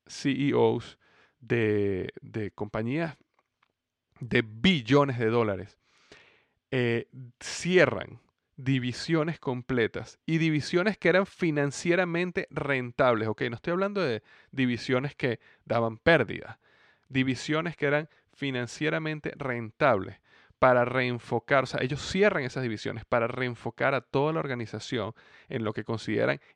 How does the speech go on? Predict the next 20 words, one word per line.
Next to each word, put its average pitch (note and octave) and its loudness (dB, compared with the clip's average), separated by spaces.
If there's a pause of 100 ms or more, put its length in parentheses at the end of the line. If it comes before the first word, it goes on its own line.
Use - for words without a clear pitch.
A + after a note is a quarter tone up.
(140)
importante, A#2+ 0
lo G#2+ 0
que A2 -6
consideran A#2 -2
raíz, B2 -2 (240)
crucial C#3 0 (260)
para A2+ 4
la G#2 -2
organización. A2 -4 (500)
He C3 4
visto D3+ 4
cómo D3+ -2
familias B2 -2 (240)
eliminan B2 -2
actividades C3 4
y B2+ 0
distracciones B2 -2
de C3+ -4
su A2+ -6
vida A#2 -2